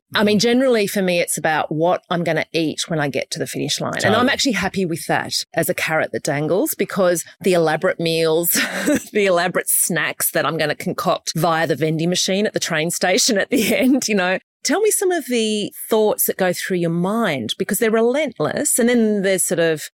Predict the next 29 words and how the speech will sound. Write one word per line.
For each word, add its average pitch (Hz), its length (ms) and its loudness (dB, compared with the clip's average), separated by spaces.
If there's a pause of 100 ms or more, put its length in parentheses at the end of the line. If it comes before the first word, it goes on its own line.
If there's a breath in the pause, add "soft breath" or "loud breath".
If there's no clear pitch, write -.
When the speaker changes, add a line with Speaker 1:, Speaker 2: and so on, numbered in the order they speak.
Speaker 1:
a, 170 60 -4
sort 185 140 -2
of 170 80 4
a 165 80 2
Speaker 2:
Well, 165 140 2
Speaker 1:
numbing 202 120 4
Speaker 2:
they 220 60 4
are 233 60 2
Speaker 1:
out 247 120 2
Speaker 2:
and 220 60 2
Speaker 1:
for 185 80 2
Speaker 2:
they 165 60 2
Speaker 1:
a 160 60 2
Speaker 2:
are. 147 240 2
Speaker 1:
bit. - 100 -4
Speaker 2:
I've, 175 160 2
I've - 60 -6
Speaker 1:
Yeah. 233 180 4
Speaker 2:
spent 175 160 2
an 147 160 2
awful 135 280 2
lot 117 120 2
of 107 80 0
time 107 260 0
by 101 140 2
myself 95 480 -2
out 92 200 0
there, 92 220 0
either 90 240 0